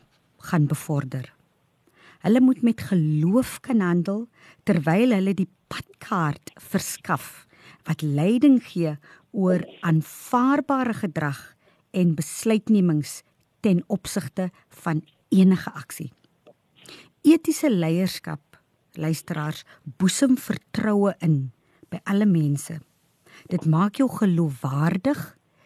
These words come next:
dit bou 'n positiewe reputasie op en dit bou ook jou publieke beeld en assosiasie. En dan ook is beleggers ook meer geneig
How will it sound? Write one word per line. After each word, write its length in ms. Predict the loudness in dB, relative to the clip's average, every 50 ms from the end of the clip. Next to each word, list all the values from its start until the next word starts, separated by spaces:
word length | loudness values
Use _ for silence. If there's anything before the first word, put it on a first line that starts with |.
| _ _ _ _ -8
dit 200 | -8 -8 -4 -4
bou 220 | -2 -2 -2 -4
'n 60 | -6 -10 -14 _ _
positiewe 560 | 0 2 2 2 0 -4 0 0 2 2 4
reputasie 720 | 2 2 0 -2 -6 _ -4 -6 -4 -4 -4 -4 -6 -8 -6
op 180 | -6 -8 -8 _ _ _ _ _ _ _ _ _ _ _ _ _ _ 0
en 400 | 2 2 4 4 4 2 2 0 _ -16 -18 _ -4
dit 220 | -4 -4 -2 0
bou 220 | 2 2 2 2 2
ook 180 | 0 -2 0 0
jou 120 | -2 0
publieke 580 | 0 0 -4 -4 _ 0 0 0 0 0 -2 -2
beeld 600 | -2 0 0 2 2 4 2 2 -2 -4 -8 -12 -12 -12 _ _ _ _ _
en 220 | 0 2 2 2 0 -2
assosiasie. 880 | -8 -10 -6 -6 -6 -6 -4 -4 -4 -2 -2 -4 -6 -6 -8 -10 -12 -12 _ _ _ _ _ _ _ _ _ _ _ _ _ -20 -20 -20 -20 -16 _
En 280 | 0 2 4 4 4 4
dan 260 | 2 0 0 0 -2 -2
ook 220 | 0 0 0 0 _ _ _ _ _ _ _ -2
is 180 | -2 -2 -2 0
beleggers 1040 | 0 2 2 2 2 0 -2 -2 -2 -2 -2 -2 -2 -4 -12 -14 -14 -16 -20 _ _ _ _ _ _ _ _ _ _ _ _ _ _ _ _ -4
ook 240 | -2 -2 0 4 4
meer 280 | 4 4 4 2 0 -2
geneig 720 | -2 -2 0 2 2 2 0 -2 -4 -6 -8 -12 -20